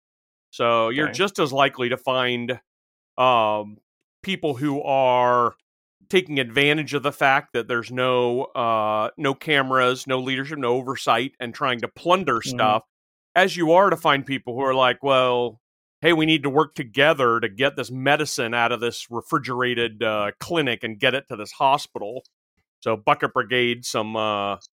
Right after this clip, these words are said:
Speaker 1: um, uh, eh, to help people who are sick. So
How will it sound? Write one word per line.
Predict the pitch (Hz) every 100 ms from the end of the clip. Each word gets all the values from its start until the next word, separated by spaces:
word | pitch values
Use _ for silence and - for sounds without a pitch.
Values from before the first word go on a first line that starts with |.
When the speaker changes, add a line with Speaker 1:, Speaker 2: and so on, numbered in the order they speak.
| -
Speaker 1:
um, | 110 104 98 107 - - - - - _ _ - _ -
uh, | 113 101 98 120
eh, | 165 123 151
to | - 120
help | 98 180 -
people | 147 - 120
who | 113 113
are | 113
sick. | - 131 113 _ -
So | 139 120 110 107 107